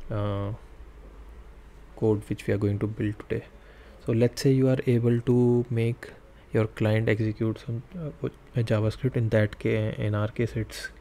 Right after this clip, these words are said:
a K dot J S file. And what this J S file is do, so imagine that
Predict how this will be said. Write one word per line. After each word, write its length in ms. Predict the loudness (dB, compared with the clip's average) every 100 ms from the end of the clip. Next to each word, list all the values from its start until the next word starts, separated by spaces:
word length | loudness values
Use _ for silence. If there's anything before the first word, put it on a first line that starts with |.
| -10
a 60 | -8
K 260 | -4 0 2
dot 220 | 2 0
J 160 | 0
S 120 | 0 -2
file. 280 | -4 -4 -6 -10 -20 -20 -20 -18 -8
And 340 | -4 -2 0
what 220 | 0 0 0
this 220 | 0 -2
J 220 | 0 0
S 140 | 0
file 240 | -2 -2 0
is 140 | -2
do, 320 | -2 -4 -4 -10 -20 -20 -20 -20 -20 -20 -20 -20 -20 -20 -20 -20
so 520 | -8 -4 -2 -2 -6 -12 -20 -20 -8 0
imagine 420 | 4 4 4 4
that 180 | 4